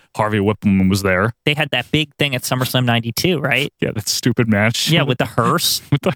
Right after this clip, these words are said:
Speaker 1: hearse.
Speaker 2: Yeah.
Speaker 1: This is so hard
Speaker 2: And,
Speaker 1: because
Speaker 2: and
Speaker 1: it's like
Speaker 2: didn't it go on till Survivor Se-, then it was still at Survivor
Speaker 1: That's what I was saying,
Speaker 2: yeah.
Speaker 1: the casket match at
Speaker 2: Right.
Speaker 1: Survivor Series.
Speaker 2: Now,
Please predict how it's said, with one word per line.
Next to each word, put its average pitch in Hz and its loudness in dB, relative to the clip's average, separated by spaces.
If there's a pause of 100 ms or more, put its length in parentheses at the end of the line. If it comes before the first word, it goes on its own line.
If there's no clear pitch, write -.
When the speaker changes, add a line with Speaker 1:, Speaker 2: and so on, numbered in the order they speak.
Speaker 1:
hearse. - -6 (180)
Speaker 2:
Yeah. 135 4
Speaker 1:
This 302 4
is 320 2
so 220 4
hard 196 4
Speaker 2:
And, 170 2
Speaker 1:
because 196 2
Speaker 2:
and - -8
Speaker 1:
it's 160 -4
like 147 2
Speaker 2:
didn't 196 0
it 220 -2
go 202 2
on 185 4
till 185 0
Survivor 127 0
Se-, - -4
then 131 2
it 131 -4
was 127 -2
still - 2
at 175 0
Survivor 202 2
Speaker 1:
That's 240 2
what 285 4
I 254 4
was 285 2
saying, 370 2
Speaker 2:
yeah. 175 4
Speaker 1:
the 160 2
casket 139 0
match 147 2
at 151 2
Speaker 2:
Right. 160 4
Speaker 1:
Survivor 117 2
Series. 143 2
Speaker 2:
Now, 330 2